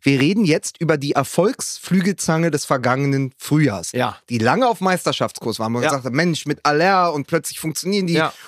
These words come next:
Speaker 1: und die kommen über außen und Adeyemi geil und dann das Tor gegen Chelsea und so. Was war da für ein Hype plötzlich um die beiden?
Speaker 2: Ja.
Speaker 1: Malen, weiß man nicht, plötzlich Bankspieler, kommt dann halt mal und darf aufs leere Tor, darf aufs leere Tor zulaufen als Therapie.
Speaker 2: Stimmt.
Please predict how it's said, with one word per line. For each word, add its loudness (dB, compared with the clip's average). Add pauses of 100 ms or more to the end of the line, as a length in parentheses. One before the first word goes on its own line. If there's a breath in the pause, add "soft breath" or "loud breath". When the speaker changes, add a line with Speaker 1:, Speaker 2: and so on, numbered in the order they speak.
Speaker 1:
und 2
die 0
kommen 0
über 2
außen 0
und 0
Adeyemi 0
geil 2
und -2
dann 2
das -2
Tor 2
gegen 0
Chelsea 0
und 0
so. 2 (340 loud breath)
Was 0
war 2
da 2
für -4
ein 2
Hype 2 (100)
plötzlich -2
um -6
die -4
beiden? 0
Speaker 2:
Ja. -4 (280)
Speaker 1:
Malen, 2
weiß 0
man 2
nicht, -2
plötzlich -2
Bankspieler, 0
kommt -4
dann 2
halt 0
mal 2
und -2
darf 0
aufs -4
leere 0
Tor, 0 (280)
darf -2
aufs 0
leere 0
Tor 0
zulaufen -2
als -2
Therapie. -2 (400 loud breath)
Speaker 2:
Stimmt. 0